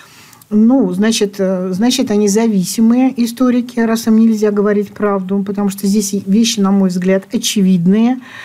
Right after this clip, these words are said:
Но родственники того же Ватутина, его потомки, внук, например,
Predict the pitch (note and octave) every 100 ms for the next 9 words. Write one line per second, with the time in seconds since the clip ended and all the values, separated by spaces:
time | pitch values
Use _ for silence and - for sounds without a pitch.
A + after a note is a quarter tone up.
0 | - - - - B3+ C4+ C4+ B3+ C4+ -
1 | - A#3+ G#3+ G#3 G3 F#3+ F#3 G#3 G#3+ G3
2 | F#3+ F3 F#3+ G#3 - F4+ - G3 F3 F#3
3 | F#3 G#3+ A3 G#3+ G3+ - _ - F#3+ D4
4 | F4 F4 G#3+ F#3 G3+ B3+ E4 - G#3 G3
5 | F#3+ F#3 F3